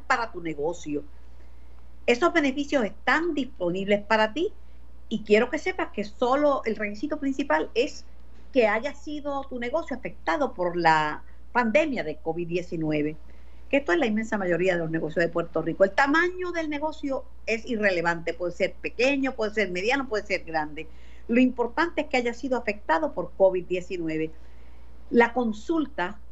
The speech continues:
con los expertos de Synergy Partners de Puerto Rico es completamente gratis.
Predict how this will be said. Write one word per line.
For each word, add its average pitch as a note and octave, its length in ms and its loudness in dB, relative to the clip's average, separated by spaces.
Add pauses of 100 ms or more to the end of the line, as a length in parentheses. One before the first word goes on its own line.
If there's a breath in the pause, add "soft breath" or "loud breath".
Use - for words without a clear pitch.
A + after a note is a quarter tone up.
con F3 160 2
los F3 100 0
expertos C#4 840 2
de G#3 120 0
Synergy A#3 420 -2
Partners F#3+ 380 2
de G3+ 80 4
Puerto G#3 340 -2
Rico C4 640 0
es B3+ 220 2
completamente B3 1300 0 (380)
gratis. F3 720 -2